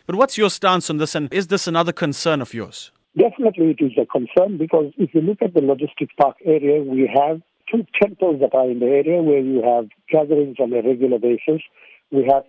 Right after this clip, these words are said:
Speaker 2: two schools that are right in the area, one high school and one primary school. So basically the life of our, all our people are going to be affected by the pollution that is come, going to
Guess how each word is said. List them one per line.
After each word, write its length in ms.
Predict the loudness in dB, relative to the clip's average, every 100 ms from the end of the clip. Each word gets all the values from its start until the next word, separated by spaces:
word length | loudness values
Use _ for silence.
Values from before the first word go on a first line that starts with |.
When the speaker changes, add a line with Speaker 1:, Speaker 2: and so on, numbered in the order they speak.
| -4
Speaker 2:
two 140 | -4 -4 -4
schools 300 | 0 0 2 0
that 140 | 0
are 140 | 0
right 220 | 2 0 -2
in 140 | -2
the 220 | 2 2 2
area, 380 | 0 2 -2 -2 _ _ _
one 180 | -2 -2
high 280 | 0 0 0 -2
school 300 | -2 0 0
and 180 | 0 0
one 280 | 0 -2 -4
primary 480 | 0 0 0 -6 -8 -2
school. 200 | -2 -2 -8 _ _ -20 _
So 120 | 0 0
basically 640 | 2 0 0 -4 0 2
the 100 | 2
life 300 | 2 2 0
of 100 | -4 -2
our, 160 | 0 0
all 320 | 2 2 2
our 180 | 0 -2
people 300 | -6 -2 -2
are 80 | 0
going 180 | -2 -4
to 80 |
be 160 | -4 -2
affected 500 | 0 -2 -2 -2 -4 -8 _ _ _ _
by 180 | 0 0 -2
the 80 | -4
pollution 480 | 0 0 0 -2 -2
that 120 | 0
is 100 | -2 -4
come, 220 | -2 -2 -6 _ -10
going 180 | -2 0
to 140 | 0